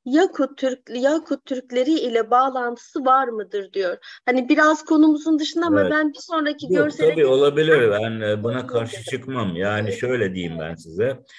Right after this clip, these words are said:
Speaker 2: E, şimdi tabii konumuzun biraz dışına çıkıyoruz ama zararı yok.
Speaker 1: Evet.
Speaker 2: E, e, Maya diliyle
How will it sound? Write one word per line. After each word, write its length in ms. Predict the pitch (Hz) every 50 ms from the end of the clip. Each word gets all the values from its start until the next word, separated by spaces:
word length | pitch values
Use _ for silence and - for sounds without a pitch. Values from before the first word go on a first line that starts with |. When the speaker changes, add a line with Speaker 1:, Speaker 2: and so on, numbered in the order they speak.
| - - - - - _ _ _ -
Speaker 2:
E, 360 | 98 101 101 98 92 90 85 - - - - - - 50 -
şimdi 440 | - - - 123 123 120 120 117 -
tabii 280 | - 117 123 131 123
konumuzun 520 | - - 117 120 123 123 120 113 127 123 120
biraz 260 | 120 120 120 117 117
dışına 340 | 117 113 - 123 135 139 131
çıkıyoruz 480 | - - - - 98 98 110 127 135
ama 340 | 156 143 113 95 95 95 95 - _ _ _
zararı 420 | - 110 123 127 127 117 107 98
yok. 300 | 90 90 240 277 269 240 -
Speaker 1:
Evet. 440 | - 101 98 98 95 95 95 92 95 - _ _ _ _ _ -
Speaker 2:
E, 80 | 65 80
e, 140 | 87 82 64 - 50 50 50 - - - _ _ _
Maya 500 | - 67 87 117 147 170 170 156 123 98
diliyle 720 | 95 90 80 78 76 73 69 73 80 101 127 139 127 -